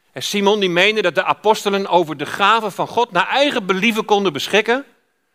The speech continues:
En dat hij voor geld dan ook over diezelfde gaven zou kunnen beschikken. Maar wat je hier bij de zonen van Skefas ziet, is dat er wordt gecommuniceerd met die kwade geest. Want ze zeggen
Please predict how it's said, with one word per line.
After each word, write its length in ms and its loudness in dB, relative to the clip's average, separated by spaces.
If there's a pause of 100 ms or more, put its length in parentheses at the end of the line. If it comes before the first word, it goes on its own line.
(420)
En 100 0
dat 120 4
hij 380 0 (840)
voor 240 2
geld 480 -2 (260)
dan 140 0
ook 220 2
over 180 0
diezelfde 400 0
gaven 340 0
zou 120 -6
kunnen 220 -6
beschikken. 480 -4 (1500)
Maar 100 -10
wat 120 0
je 60 -10
hier 120 -2
bij 100 4
de 80 0
zonen 340 2
van 100 -2
Skefas 580 -2
ziet, 180 -2
is 140 -4
dat 140 0
er 60 -2
wordt 160 -6
gecommuniceerd 960 0 (340)
met 140 0
die 120 -6
kwade 360 0
geest. 580 -4 (1800)
Want 140 -14
ze 80 -8
zeggen 560 0